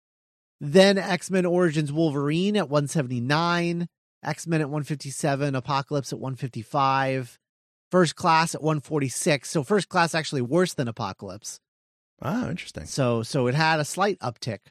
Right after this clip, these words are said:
Speaker 1: from
Speaker 2: There we go.
Speaker 1: First Class.
Speaker 2: Silver
Speaker 1: The Wolf-,
Speaker 2: linings.
Speaker 1: the Wolverine at one thirty-two, which makes sense after Origins, you know, that people were
Speaker 2: Right.
Speaker 1: like, "Oh, yeah, uh, fool
Speaker 2: And
Speaker 1: me
Speaker 2: at,
Speaker 1: once."
Speaker 2: and, and at that point, the market had become that much more saturated.
Speaker 1: Right.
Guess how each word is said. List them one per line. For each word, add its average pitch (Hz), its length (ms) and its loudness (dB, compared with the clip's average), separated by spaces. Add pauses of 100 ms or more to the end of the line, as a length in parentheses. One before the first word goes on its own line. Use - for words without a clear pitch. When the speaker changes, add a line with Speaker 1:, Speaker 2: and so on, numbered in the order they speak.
(260)
Speaker 1:
from 120 140 -4
Speaker 2:
There 127 80 -4
we 143 60 -6
go. 110 60 -6
Speaker 1:
First 143 140 -10
Class. 104 360 -10 (320)
Speaker 2:
Silver 156 200 2
Speaker 1:
The 185 60 8
Wolf-, 202 140 8
Speaker 2:
linings. 139 300 -10
Speaker 1:
the 185 200 2
Wolverine 202 460 6
at 170 100 -2
one 170 160 0
thirty-two, 139 800 2 (200)
which 165 440 6 (240)
makes 190 280 4
sense 156 560 2
after 139 560 0 (160)
Origins, 113 640 -2 (220)
you 123 100 -4
know, 98 240 -6 (220)
that 104 260 -2
people 131 220 0
were 165 60 8
Speaker 2:
Right. 117 100 2
Speaker 1:
like, 101 160 -8
"Oh, 131 320 2
yeah, 123 240 2 (120)
uh, 135 220 -2
fool - 140 4
Speaker 2:
And 269 120 8
Speaker 1:
me 160 60 8
Speaker 2:
at, 156 60 2
Speaker 1:
once." 208 340 6 (220)
Speaker 2:
and, - 180 -14
and 240 140 10
at 220 80 10
that 233 160 10
point, 196 160 6
the 165 40 6
market 165 320 8
had 127 80 0
become 127 260 2
that 131 120 6
much 127 160 -2
more 110 140 0
saturated. 76 680 -4 (200)
Speaker 1:
Right. 127 260 -2